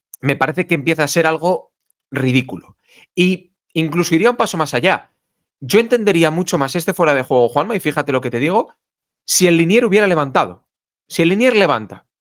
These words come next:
y además el var lo confirma, lo veo bien. Pero andar buscando frame a frame, andar buscando, eh, gente como Iturralde González, que para mí, oye, es un referente en el tema arbitral,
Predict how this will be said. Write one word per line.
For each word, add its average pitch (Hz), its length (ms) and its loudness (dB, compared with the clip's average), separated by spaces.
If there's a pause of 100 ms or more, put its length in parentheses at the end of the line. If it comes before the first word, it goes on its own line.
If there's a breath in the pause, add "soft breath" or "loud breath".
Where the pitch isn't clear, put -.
(240)
y 143 100 2
además 147 540 -2
el 135 180 -2
var - 440 -2
lo 143 220 0
confirma, 214 680 -2 (140)
lo 143 180 2
veo 165 180 4
bien. 104 320 -6 (500 soft breath)
Pero 160 200 2
andar 175 280 0
buscando 147 580 -2
frame 214 380 0
a 202 60 -2
frame, 113 440 -4
andar 151 360 -2
buscando, 196 640 0 (400 loud breath)
eh, 147 340 0
gente 165 360 -2
como 165 420 2
Iturralde 156 400 0
González, 143 460 -2
que 123 100 -8
para 113 140 -4
mí, 160 240 -4
oye, 135 160 0
es 113 100 -6
un 143 100 -2
referente 143 460 0
en 139 80 0
el 127 100 -2
tema 139 180 0
arbitral, 127 440 -4